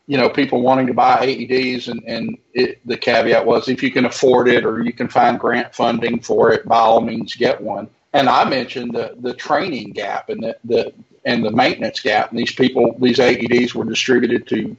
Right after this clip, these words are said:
police departments, fire departments, and schools with no plan on how to keep them, uh, th-, with an expectation that the, the people who received them would, would upkeep them.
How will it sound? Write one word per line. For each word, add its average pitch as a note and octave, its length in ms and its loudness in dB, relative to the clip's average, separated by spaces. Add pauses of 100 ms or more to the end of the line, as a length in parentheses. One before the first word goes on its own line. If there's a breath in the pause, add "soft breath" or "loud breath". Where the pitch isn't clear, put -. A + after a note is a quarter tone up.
(120)
police B2 260 2
departments, B2+ 400 -2
fire A2+ 200 2
departments, - 420 -2
and G2+ 80 -12
schools C#3 440 0
with G#2+ 200 -6
no A#2 220 4
plan C3 520 0
on G#2+ 140 -4
how A#2 240 0
to A#2 60 -4
keep - 320 -6
them, A2+ 300 -2 (380 soft breath)
uh, G#2+ 460 2
th-, B2+ 220 -2
with B2+ 240 -2
an A#2 100 2
expectation C3 760 2
that G#2+ 200 -12
the, G#2 260 -4
the G#2+ 360 -2
people C3 280 0
who A#2+ 140 -2
received C#3 400 0
them G#2 140 -2
would, G#2+ 260 2
would A2 160 2
upkeep - 420 0
them. - 160 -10